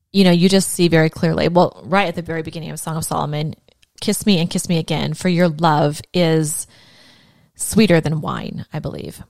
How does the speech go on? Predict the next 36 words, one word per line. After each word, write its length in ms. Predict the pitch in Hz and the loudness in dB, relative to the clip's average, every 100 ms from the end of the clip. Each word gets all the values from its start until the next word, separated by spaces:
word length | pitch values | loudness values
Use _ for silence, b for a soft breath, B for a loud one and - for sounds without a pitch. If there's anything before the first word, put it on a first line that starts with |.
| b b b b b - | b b b b b -4
And 640 | 190 185 175 165 160 165 - _ | 0 2 2 0 -4 -8 -10 _
so 360 | - 208 175 - - - | 0 4 4 2 -8 -2
right 260 | 196 208 202 | 0 0 -2
there, 160 | 175 | -2
you 120 | 160 | -2
can 160 | 160 156 | -4 -8
see 500 | - - 165 151 - | -6 -2 0 -2 -4
she 240 | - - 214 | -4 0 2
has 160 | 214 | 2
experienced 720 | 156 - - 170 180 220 - | -2 -6 -2 2 4 2 0
his 180 | - 220 | -2 -2
love. 400 | 175 - - - - _ | -4 -4 -6 -8 -20 _
And, 360 | 170 160 151 - _ - | -2 -2 -2 -6 _ -6
you 120 | 175 | -2
know, 60 | |
as 140 | 156 170 | 0 0
you 80 | 175 | 0
read 160 | 165 | -2
on, 200 | 143 160 | -2 -2
you 80 | 180 | -2
see 240 | - 160 | -2 -4
that, 200 | 156 156 | -4 -6
just 140 | 165 - | -6 -6
like 140 | 175 | -6
we 80 | 202 | -6
talked 280 | - 160 - | -4 -4 -6
about, 340 | - 160 165 | -6 -4 -2
you 80 | 165 | -4
can 180 | 165 160 | -4 -4
see 420 | - - 156 151 | -4 -4 -4 -4
just 340 | 156 156 - - | -4 -6 -8 -4
the, 240 | 123 - B B - | -4 -4 B B -2
the 140 | - - | 0 2
honor 520 | 170 175 160 156 156 | 2 2 0 -4 -8
and 280 | - 156 151 | -10 -12 -10
the, 360 | 151 143 160 | -8 -6 -6